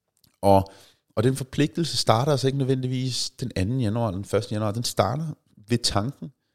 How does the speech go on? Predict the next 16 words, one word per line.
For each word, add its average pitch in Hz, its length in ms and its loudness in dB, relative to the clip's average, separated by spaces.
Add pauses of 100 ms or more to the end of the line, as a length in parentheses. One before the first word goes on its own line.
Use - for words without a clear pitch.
(160)
Det 135 100 -2
starter 151 280 0
allerede, 143 380 0
da 127 60 2
du 113 80 0
har 107 120 -4
besluttet 147 480 -2
dig 104 80 -2
for, 131 220 0
at - 180 -8
det 131 80 -2
her 123 120 -4
skal - 200 -6
ske. - 320 -6 (720)
Prøv 156 180 6
at, 135 60 2